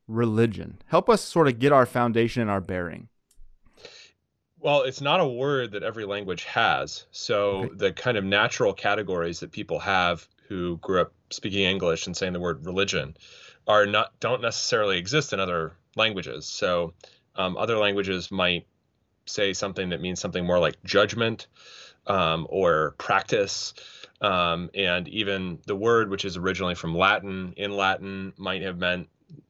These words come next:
Speaker 2: um, specific, uh, sacrifices that need to be offered if you're just kind of a normal person. So, um, when we think about religion, we,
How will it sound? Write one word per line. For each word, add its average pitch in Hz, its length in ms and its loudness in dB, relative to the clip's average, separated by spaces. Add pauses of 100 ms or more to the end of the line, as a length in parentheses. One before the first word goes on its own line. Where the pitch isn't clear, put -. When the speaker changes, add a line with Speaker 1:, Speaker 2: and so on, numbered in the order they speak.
Speaker 2:
um, 85 420 -4 (100)
specific, 95 800 -2
uh, 78 320 0
sacrifices 101 880 0
that - 140 -4
need 95 140 0
to 87 60 -2
be 80 140 -4
offered 98 600 0
if 92 160 -6
you're 82 180 -2
just 82 220 -10
kind 87 140 0
of 80 60 -2
a 80 40 0
normal 87 360 2
person. 95 480 -2 (520)
So, 113 580 6
um, 92 460 -2 (340)
when 117 140 -4
we 135 100 2
think 139 180 0
about 104 220 -2
religion, 110 460 -4
we, 107 240 -8